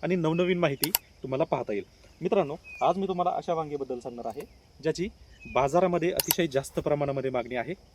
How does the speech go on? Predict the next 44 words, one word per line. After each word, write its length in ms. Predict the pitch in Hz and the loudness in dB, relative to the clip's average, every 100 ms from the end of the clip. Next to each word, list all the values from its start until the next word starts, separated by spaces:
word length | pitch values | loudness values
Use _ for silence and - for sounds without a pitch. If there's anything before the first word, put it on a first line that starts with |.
| - | -2
चांगले 320 | 143 143 143 | 0 2 4
रेट 240 | 123 156 156 | 4 2 -2
मिळतात, 280 | 151 143 185 - - | -4 -2 -6 -6 -10
उत्पन्नही 460 | - - 147 143 | -6 2 2 2
चांगलं 380 | 165 147 139 147 | 0 0 2 0
मिळतं 260 | 139 120 107 - - - 131 | 0 -2 -6 -8 -18 -10 -6
आणि 120 | 139 | -4
तुम्ही 180 | 165 170 | -2 0
प्लॉट 220 | 175 170 | 4 4
पाहू 200 | 165 156 | 4 0
शकता, 280 | 151 - 151 | -2 -4 -4
अतिशय 360 | - 165 180 | -4 -4 -2
सुंदर 320 | 170 147 151 | -2 -2 0
असा 160 | 156 151 | 0 -2
प्लॉट 200 | - 131 | -2 -2
हा 100 | - 139 | -2 -2
तयार 160 | 127 117 | 0 0
होतो. 160 | 110 - - - - | -2 -6 -10 -16 -4
मग 140 | 156 185 | 0 2
हे 160 | - 220 | 4 2
प्लॉट 280 | - 190 185 - - | 6 6 6 0 2
तयार 200 | 165 180 | 4 6
करण्यासाठी 640 | 165 139 131 131 117 98 | 4 2 0 -2 -2 -4
आणि 280 | - 123 156 - - - | -4 -4 -6 -8 -12 -6
अशा 180 | - 175 | 2 4
वाहनाची 360 | 165 156 151 151 | 4 4 0 0
लागवड 240 | 131 139 | 2 2
करण्यासाठी, 480 | 143 127 123 131 175 170 | 2 2 0 -2 -2 -2
तसेच 220 | 175 156 | -4 -2
मार्केट 400 | 139 - 185 180 - - - - - - | 0 0 0 0 -2 -20 -20 -20 -20 0
टार्गेट 260 | 156 160 202 | 2 4 2
करण्यासाठी 480 | 196 170 165 151 98 - | 2 2 2 0 -4 -6
नक्की 240 | 143 - - | -8 -4 0
काय 120 | 151 | 2
प्लॅनिंग 360 | 170 175 156 160 | 4 4 2 0
हवी 200 | 139 139 | -2 0
आहे, 180 | 135 160 - - - - | -2 -2 -10 -14 -12 -4
हे 60 | 143 | -2
मी 100 | 156 | 0
तुम्हाला 260 | 135 139 | 0 2
या 120 | 127 | 2
व्हिडिओमधून 400 | 135 123 123 123 | 2 -2 -4 -4
सांगणार 300 | 156 127 110 | -4 -4 -2
आहे. 120 | 101 | -4